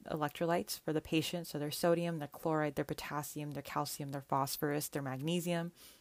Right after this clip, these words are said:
We look at what they've been replenished with throughout the day. And so we want to make a decision on how much we either want to increase or decrease the amount of those micronutrients in the bag. Uh,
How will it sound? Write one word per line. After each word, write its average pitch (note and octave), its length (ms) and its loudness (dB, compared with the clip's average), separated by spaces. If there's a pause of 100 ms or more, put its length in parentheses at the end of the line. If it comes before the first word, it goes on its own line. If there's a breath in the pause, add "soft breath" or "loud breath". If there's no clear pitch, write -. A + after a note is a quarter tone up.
(140 loud breath)
We G3 120 4
look G#3 200 2
at E3+ 140 2
what D#3 280 4
they've D#3 200 2
been D3 180 0
replenished C#3+ 520 -2
with D3 360 0 (100)
throughout D3+ 300 2
the D3 80 0
day. C#3 380 2 (440 loud breath)
And D#3+ 180 0
so D#3+ 220 2
we D#3+ 120 0
want E3 320 -2
to - 120 -2
make D3+ 260 0
a - 60 -2
decision D3+ 520 2
on D3 120 -2
how D3 160 -4
much D3+ 240 -4
we - 100 -2
either C#3+ 220 -2
want C#3 200 -6
to - 120 -10
increase G3 580 -2
or D#3+ 220 2
decrease E3 560 0
the F3+ 100 2
amount C#3+ 280 2
of C#3+ 100 -6
those D3 220 0
micronutrients D3+ 880 -2
in D#3+ 100 -4
the C#3+ 80 -4
bag. D#3+ 420 0 (460 loud breath)
Uh, D3+ 240 0